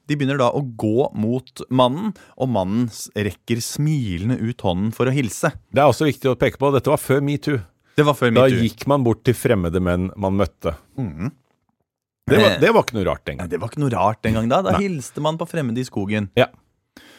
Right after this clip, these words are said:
Speaker 1: Eh, Edith strekker ut hånden, mannen strekker ut hånden, men, eh, i stedet for å, eh, håndhilse, så tar mannen bare og stryker sin hånd mot innsiden av Ediths hånd.
Speaker 2: Mm.
Speaker 1: Så litt sånn, er det kj-, vil du kalle det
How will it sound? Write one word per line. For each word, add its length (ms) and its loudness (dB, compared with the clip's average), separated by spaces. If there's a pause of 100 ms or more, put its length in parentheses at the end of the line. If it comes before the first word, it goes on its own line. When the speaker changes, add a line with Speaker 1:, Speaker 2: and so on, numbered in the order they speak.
(220)
Speaker 1:
Eh, 340 0
Edith 240 -2
strekker 320 -2
ut 100 -4
hånden, 280 0 (320)
mannen 260 4
strekker 320 -2
ut 140 -4
hånden, 220 0 (140)
men, 280 -2
eh, 180 -4
i 80 -6
stedet 300 0
for 80 -4
å, 100 -2
eh, 200 -10 (280)
håndhilse, 640 -2 (360)
så 200 -10
tar 180 2
mannen 240 -4
bare 160 -2
og 80 -12
stryker 1160 -6
sin 240 -4
hånd 320 -4
mot 200 -8 (120)
innsiden 560 -4
av 100 -6
Ediths 420 -6
hånd. 260 -6 (120)
Speaker 2:
Mm. 220 -2 (560)
Speaker 1:
Så 180 -4
litt 300 -8
sånn, 280 0 (800)
er 120 -10
det 80 -14
kj-, 480 -18
vil 140 -4
du 100 -4
kalle 280 -2
det 120 -4